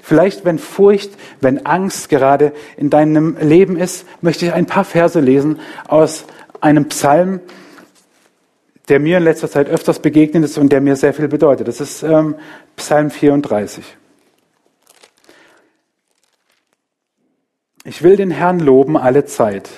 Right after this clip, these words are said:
Sein Lob soll immer da in meinem Munde sein. Meine Seele soll sich rühmen des Herrn, dass es die Elenden hören und sich freuen. Preiset mit mir den Herrn und lasst uns miteinander seinen Namen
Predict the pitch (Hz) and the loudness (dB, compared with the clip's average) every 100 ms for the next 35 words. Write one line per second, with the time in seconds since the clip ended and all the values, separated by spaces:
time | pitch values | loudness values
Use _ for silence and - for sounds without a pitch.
0 | - _ _ - 139 135 151 175 - 143 | -20 _ _ -2 0 2 2 0 0 0
1 | 139 151 151 147 135 139 131 127 127 127 | 0 0 0 2 2 0 0 0 0 0
2 | 127 127 131 123 110 101 - _ _ _ | 0 2 2 0 -4 -8 -16 _ _ _
3 | - - - - 139 147 139 165 170 175 | -20 -20 -12 -2 0 0 2 2 4 2
4 | 120 135 131 127 123 - 139 170 170 151 | 2 2 0 -2 -8 -4 2 4 4 2
5 | 143 - 127 127 151 147 - - - - | 0 -2 2 2 2 -2 -8 -20 -20 -20
6 | - _ 139 127 151 - 160 160 156 143 | -20 _ -4 -2 -2 2 0 4 4 4
7 | 139 147 147 120 131 131 139 127 - 120 | 2 2 0 2 2 4 2 0 -4 -12
8 | - - 117 104 104 - _ _ _ _ | -8 -2 -2 -2 -12 -18 _ _ _ _
9 | - _ _ _ _ - 160 190 185 147 | -20 _ _ _ _ -2 2 2 0 -4
10 | 156 156 151 147 143 123 - 131 120 104 | -4 -6 0 2 2 0 -2 -2 -2 -6
11 | - - - 151 139 156 - 160 147 - | -14 -20 -6 0 4 2 0 -4 -4 -2
12 | 147 151 143 139 147 151 147 - - - | 0 2 2 0 0 0 -2 -12 -20 -14
13 | - 135 143 165 175 180 175 - - 123 | -2 0 0 -2 -4 -6 -10 -16 -4 0
14 | 120 139 151 147 143 | 2 2 0 0 -4